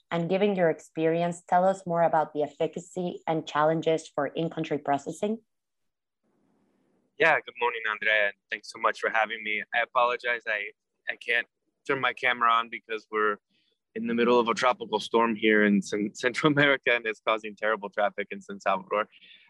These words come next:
Speaker 2: Uh, but as soon as I can, I'll turn it on. Um, but I,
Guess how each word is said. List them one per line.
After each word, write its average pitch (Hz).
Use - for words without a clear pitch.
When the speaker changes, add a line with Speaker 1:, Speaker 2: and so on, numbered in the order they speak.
Speaker 2:
Uh, 110
but 120
as 120
soon 139
as 123
I 127
can, 117
I'll 104
turn 101
it 95
on. 92
Um, 107
but 156
I, 151